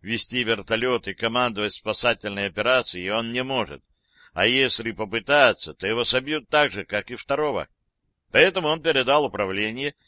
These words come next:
сидящему рядом второму пилоту, майору Грицко. «Второй пилот управление принял». Вертолёт пошёл по широкой дуге, огибая место падения второго.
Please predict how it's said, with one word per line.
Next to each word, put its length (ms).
сидящему 640
рядом 340
второму 400
пилоту, 520
майору 520
Грицко. 560
«Второй 300
пилот 320
управление 560
принял». 460
Вертолёт 440
пошёл 380
по 100
широкой 420
дуге, 500
огибая 460
место 400
падения 600
второго. 680